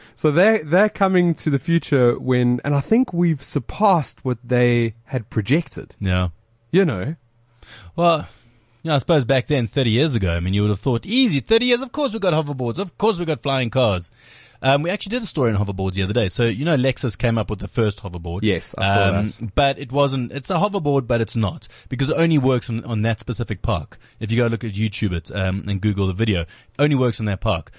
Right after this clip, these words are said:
Speaker 2: Um, there is another hoverboard, uh, by a guy, uh, a company called Hendo.
Speaker 1: Yes.
Speaker 2: But that, again, also works with magnets and needs to have a magnetic strip underneath where it's gonna be running. So hoverboards are here,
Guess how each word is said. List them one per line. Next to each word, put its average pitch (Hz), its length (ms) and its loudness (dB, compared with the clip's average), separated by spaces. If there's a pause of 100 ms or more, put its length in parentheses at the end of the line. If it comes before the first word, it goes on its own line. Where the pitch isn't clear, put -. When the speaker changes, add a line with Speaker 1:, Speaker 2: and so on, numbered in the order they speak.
(220)
Speaker 2:
Um, 113 540 2
there 127 240 0
is 139 180 0
another 135 300 2
hoverboard, 110 560 0
uh, 101 180 0
by 98 180 -2
a - 40 -4
guy, 107 280 -2
uh, 98 220 0 (140)
a 98 260 -8
company 117 240 0
called 101 160 0
Hendo. 123 380 0 (180)
Speaker 1:
Yes. 123 200 2
Speaker 2:
But 117 160 -2
that, 143 200 2
again, 135 380 0
also 123 280 -4
works 110 260 0
with 101 100 -6
magnets 117 420 -2 (160)
and 113 160 0
needs 131 200 0
to 135 80 2
have 120 80 0
a 117 40 -2
magnetic 107 400 0
strip - 260 -2
underneath 104 380 -2
where 101 120 0
it's 90 100 -4
gonna 90 160 -4
be 95 100 -2
running. 117 380 0 (380)
So 165 240 2
hoverboards 196 600 0
are 135 80 2
here, 131 520 -2